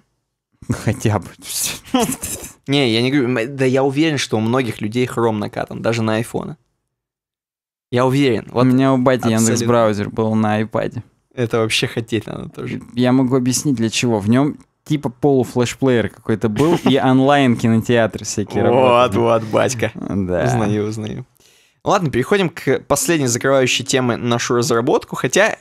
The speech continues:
Speaker 2: тут как бы разработку закрывать это смешно в хардкорном-то
Speaker 1: Да, она у
Speaker 2: подкасте.
Speaker 1: нас то закрывается, то открывается.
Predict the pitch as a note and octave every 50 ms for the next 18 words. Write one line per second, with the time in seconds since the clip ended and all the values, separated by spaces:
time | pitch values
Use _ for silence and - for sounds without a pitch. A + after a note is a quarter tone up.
0 | - - - G3 G3 - G#3+ G3 F3+ F3+ F3 F3 D#3+ D#3 D#3+ D#3+ F3 G3+ G3 -
1 | D#3 C#3 C#3 C3 - C#3 C#3+ D#3 E3+ D#3+ C#3+ B2+ - - - C#3 - - G3 G3
2 | - - B2 A#2 - - C3+ A#2+ A2 A2 A2 A2 - - - - - - - -
3 | - A#2+ G#2 C3 C#3+ D3 C#3 A#2 G#2 G#2+ - C3 C#3 D3 D3 C#3 - - - -
4 | C3+ B2+ D3 C3 - D3 D#3 D#3+ F3+ F#3 F#3 D#3+ C3 - - A2+ - B2 A#2 -
5 | - - A#2+ B2 B2+ C#3 D3 C#3 A2+ E2 - - -